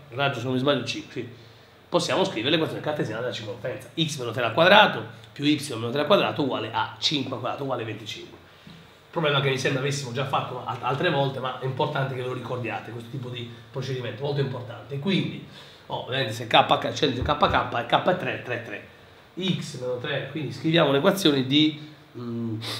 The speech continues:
vogliamo chiamare gamma, la circonferenza di centro del tre è raggio cinque, sarà x meno tre al quadrato più y meno tre al quadrato uguale venticinque, ovvero x quadro,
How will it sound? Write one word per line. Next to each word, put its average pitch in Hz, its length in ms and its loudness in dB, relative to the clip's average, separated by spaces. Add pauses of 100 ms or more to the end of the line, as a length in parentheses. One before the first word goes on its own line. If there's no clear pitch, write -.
(100)
vogliamo 131 260 2
chiamare 127 300 -2
gamma, 117 380 -2
la 117 100 -4
circonferenza 123 600 -10
di 120 120 -14
centro 120 240 -10
del 120 160 -10
tre 127 400 -8
è - 20 -10
raggio 151 260 -4
cinque, 156 400 -2
sarà 127 280 -6
x 143 240 -4
meno 123 160 -8
tre 131 120 -4
al 120 120 -4
quadrato 151 760 -2 (1700)
più 151 160 0
y 156 200 4 (440)
meno 127 180 -8
tre 139 340 -2 (1600)
al 117 160 -10
quadrato 135 720 0 (500)
uguale 131 300 -4
venticinque, 120 640 -6
ovvero 127 260 -4
x - 140 -8
quadro, 131 640 2